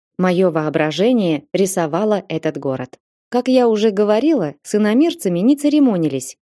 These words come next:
не водили за ручку, ожидая, пока мы научимся здесь жить. Практически сразу нас будто выталкивали в самую гущу событий. Пинок под зад не давали, и на том спасибо.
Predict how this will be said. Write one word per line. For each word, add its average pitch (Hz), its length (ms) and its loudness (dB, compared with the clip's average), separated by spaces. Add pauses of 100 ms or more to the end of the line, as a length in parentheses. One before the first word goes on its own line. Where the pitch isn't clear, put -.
(100)
не 208 220 2
водили 240 400 0
за 147 180 -2
ручку, 180 420 -4 (100)
ожидая, 175 540 2
пока 160 300 -2
мы 175 140 0
научимся 175 560 -2
здесь 165 280 -2
жить. 175 380 -4 (260)
Практически 180 600 -4
сразу 196 400 -2
нас 156 220 -2
будто 180 340 -2
выталкивали 190 720 -2
в 143 60 -12
самую 220 480 0
гущу 202 400 -2
событий. 156 600 -6 (140)
Пинок 277 400 0
под 180 240 -2
зад 247 360 -4 (120)
не 254 160 4
давали, 156 500 0 (280)
и 320 100 2
на 170 140 0
том 143 180 -4
спасибо. 156 560 -4